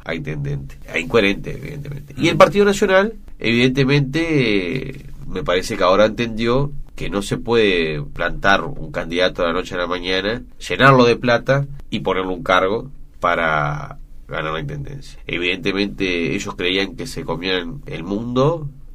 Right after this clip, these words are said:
o, el, o Salto entero con esos cargos. Cuando vino el presidente también lo hicieron así, se recorrieron en helicóptero el interior del departamento y demás, pero no lograron el objetivo porque justamente subestiman a la gente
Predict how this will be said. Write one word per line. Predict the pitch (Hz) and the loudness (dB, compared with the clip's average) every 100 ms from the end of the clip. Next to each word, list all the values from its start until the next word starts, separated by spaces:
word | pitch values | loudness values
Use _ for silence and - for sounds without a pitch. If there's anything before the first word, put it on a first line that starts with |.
| - | -12
o, | 78 78 | -6 -6
el, | 78 - | -6 -8
o | - | -8
Salto | 90 87 95 | -6 -6 -8
entero | 87 98 101 131 - | -4 -2 0 -2 -4
con | 85 82 | -8 -8
esos | - - | -10 -12
cargos. | - 101 104 127 127 - - | 0 2 2 -2 -8 -14 -12
Cuando | - 78 | -10 -8
vino | 82 78 | -8 -8
el | 76 | -8
presidente | 80 87 85 78 | -8 -8 -8 -8
también | 78 80 82 | -8 -6 -8
lo | |
hicieron | 80 87 82 | -8 -8 -8
así, | 85 110 117 | -8 -8 -8
se | - | -8
recorrieron | 80 76 78 82 78 | -8 -6 -6 -6 -8
en | 85 | -8
helicóptero | 80 78 73 73 76 | -6 -6 -8 -8 -8
el | 78 | -8
interior | 76 73 73 76 | -8 -6 -4 -2
del | 76 | -2
departamento | 71 73 71 76 85 71 | -4 -4 -4 -4 -6 -6
y | 80 | -6
demás, | 80 107 123 - - | 0 0 -2 -10 0
pero | 120 107 | 4 6
no | 107 131 | 8 8
lograron | 127 120 123 123 127 - | 8 8 8 6 0 -6
el | 101 104 | -2 0
objetivo | 104 117 120 120 143 | 0 -4 -2 2 2
porque | 101 90 85 | 0 -4 -6
justamente | - - 92 90 80 80 - - - | -10 -8 -8 -8 -8 -12 -14 -16 -18
subestiman | - - 85 - 127 73 - - | -12 -8 -4 0 0 -2 -8 -12
a | 73 | -10
la | 69 | -8
gente | - 76 78 - 123 | -8 -8 -8 -10 -10